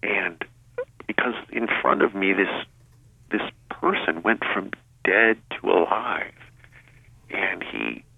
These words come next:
he <laughs> was, I mean, when you see the film, you'll, you'll, you'll, you'll get, you'll understand where, what, what it, what it felt like. I mean, not only did he come alive, but he, he started singing, and he was, he started speaking, and,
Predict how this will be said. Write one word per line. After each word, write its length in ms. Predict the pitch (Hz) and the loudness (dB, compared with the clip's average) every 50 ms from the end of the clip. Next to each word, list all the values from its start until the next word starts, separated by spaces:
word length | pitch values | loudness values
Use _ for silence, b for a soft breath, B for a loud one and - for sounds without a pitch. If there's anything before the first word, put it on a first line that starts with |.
| - - _ - | -20 -20 _ -12
he 180 | - - - - | -4 -2 0 2
<laughs> 20 | |
was, 320 | - - - - - - - - B B B B B B B B B _ _ - - | 2 2 4 6 4 4 4 0 B B B B B B B B B _ _ 0 2
I 60 | - | 2
mean, 200 | - - - - - - | 2 2 -2 -4 -2 0
when 140 | 123 113 | 0 2
you 100 | 110 110 101 - | 4 4 6 6
see 120 | 143 147 | 6 6
the 120 | - - - - - | 6 4 0 0 2
film, 240 | 175 165 139 104 98 | 4 4 4 4 2
you'll, 220 | 95 - - - | 2 0 0 -2
you'll, 280 | - - 107 104 - - - - - | 2 4 6 6 6 4 0 -6 -6
you'll, 160 | - - - - - | -4 -4 -4 -2 0
you'll 120 | 117 110 - - - | 0 0 0 2 2
get, 140 | - 131 - - - _ _ - | 2 2 2 0 -8 _ _ 0
you'll 200 | 120 120 107 101 | 0 2 2 2
understand 720 | 113 120 107 101 - - - 104 104 123 127 107 92 82 - | 0 0 0 -2 -2 0 2 2 4 4 4 4 2 0 -4
where, 220 | - - 50 - - | -6 -2 -2 0 0
what, 380 | 50 50 - 50 - - - - | 2 2 2 2 0 -2 -2 0
what 100 | 95 92 | 2 2
it, 120 | 92 - - _ _ _ - | 2 0 -2 _ _ _ -4
what 140 | - 95 - | -2 -2 -2
it 80 | - - - - - - | -2 -4 -6 -8 -2 0
felt 260 | - 135 139 120 - - | 0 2 2 0 -4 -6
like. 240 | - - - - - - - | -10 -10 -10 -8 -8 -10 -10
I 80 | - - | -8 -8
mean, 180 | 95 95 90 - B B B B B B B B B _ | -8 -10 -10 -12 B B B B B B B B B _
not 140 | - 120 143 | -2 0 2
only 300 | 147 143 147 151 139 107 | 4 4 6 6 4 4
did 160 | - 104 95 | 4 4 2
he 100 | 95 - - - | 0 -2 -2 -2
come 260 | - - - 117 110 | -2 0 0 0 0
alive, 480 | 98 90 92 101 117 123 104 90 - - | 2 2 2 4 4 4 4 2 2 0
but 100 | - 90 | -2 -2
he, 160 | 92 98 - - | -2 -4 -6 -6
he 100 | - 98 95 | -6 -8 -6
started 340 | - - 113 98 85 95 - - - - - - - | 0 0 2 2 2 2 0 -2 -4 -8 -6 0 2
singing, 400 | 135 131 123 113 98 87 85 82 - | 4 4 4 2 -2 -4 -6 -8 -8
and 140 | 85 85 87 | -8 -8 -8
he 140 | - 101 101 | -6 -6 -4
was, 160 | 95 98 90 - - b b b b b b b b b b - - _ - | -2 -2 -4 -6 -8 b b b b b b b b b b -20 -20 _ -10
he 100 | - - | -8 -4
started 260 | - - 123 110 - - - - - - | 0 2 2 2 0 -2 -6 -6 -6 -6
speaking, 640 | - - - 175 208 220 - - - 82 80 73 82 | -6 -4 0 0 0 0 0 -2 -2 -2 -2 -2 -4
and, 160 | 85 92 | -4 -4